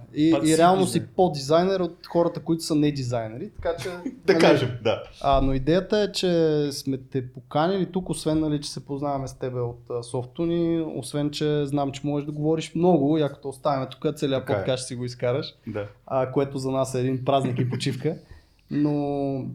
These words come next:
Speaker 1: понеже е нова година, значи за много години първо, това го
Speaker 3: И за много
Speaker 1: пропуснах.
Speaker 3: години.
Speaker 2: Ние, ние това го пропуснахме, да, да сме
Speaker 1: Нищо.
Speaker 2: живи и здрави най-вече.
Speaker 1: А, и да слушате дизайна на нещата и да гледате.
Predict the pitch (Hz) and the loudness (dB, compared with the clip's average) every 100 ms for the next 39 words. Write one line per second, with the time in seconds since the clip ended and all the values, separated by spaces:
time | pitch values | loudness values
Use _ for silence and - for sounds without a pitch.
0 | - 135 147 170 196 185 156 139 139 139 | -4 0 2 4 4 4 2 0 2 4
1 | 156 156 139 151 151 147 139 120 135 131 | 2 2 0 0 2 2 2 -2 -2 -2
2 | 127 117 120 139 156 151 139 117 117 - | 0 -2 -2 0 0 0 -4 -6 -6 -4
3 | 117 120 - 131 123 110 110 113 117 131 | -4 -6 -12 -8 -2 0 2 4 4 2
4 | - - 143 139 139 139 170 - 180 180 | 0 -2 -6 -8 -8 -2 0 4 4 4
5 | 156 143 120 113 117 - 135 131 151 123 | 2 -2 -4 -4 -6 -4 -2 0 -2 -4
6 | 117 110 107 101 98 - - _ - 131 | -4 -6 -6 -14 -18 -20 -20 _ -2 2
7 | 127 127 127 120 123 123 143 127 135 131 | 2 4 2 2 0 -2 -4 -4 -6 -4
8 | 127 131 131 123 120 123 117 120 113 113 | -2 -2 -2 -2 0 -2 -2 -6 -6 -6
9 | 110 | -6